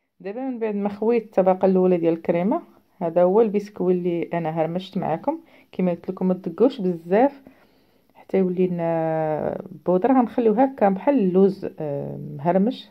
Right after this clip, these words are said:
او كاوكاو مهرمش. كيجينا زوين، كيجي زوين حتى في الماكله كما تيقولوا، اكل واستمتاع. غنديروا هاد الطبقه ديال البسكوي، من بعد غادي نديروا فوق من هذاك التمر اللي مقطع مربعات صغيره.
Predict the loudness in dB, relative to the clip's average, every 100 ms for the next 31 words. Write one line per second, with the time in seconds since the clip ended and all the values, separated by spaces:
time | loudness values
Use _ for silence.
0 | 0 0 2 2 2 2 0 -2 -4 -4
1 | -6 -10 _ _ _ _ _ _ _ _
2 | 0 2 4 4 4 2 2 4 4 2
3 | -2 -16 _ _ _ _ _ _ 0 2
4 | 2 4 2 2 -2 0 2 2 0 -4
5 | -2 -4 0 0 0 -2 0 -2 0 0
6 | -2 -2 -4 -4 -6 -8 -4 0 0 -2
7 | _ _ _ _ _ _ _ _ _ _
8 | _ _ _ _ _ _ _ _ _ _
9 | _ _ -20 _ _ 0 4 6 6 4
10 | 4 2 2 2 2 2 0 -4 -6 -4
11 | -2 -4 -10 _ -10 0 2 2 2 -2
12 | 0 -2 -2 -2 -2 -6 -2 0 2 0
13 | -4 0 0 0 -2 -6 -2 0 2 2
14 | 0 -2 -2 -4 -6 -2 0 0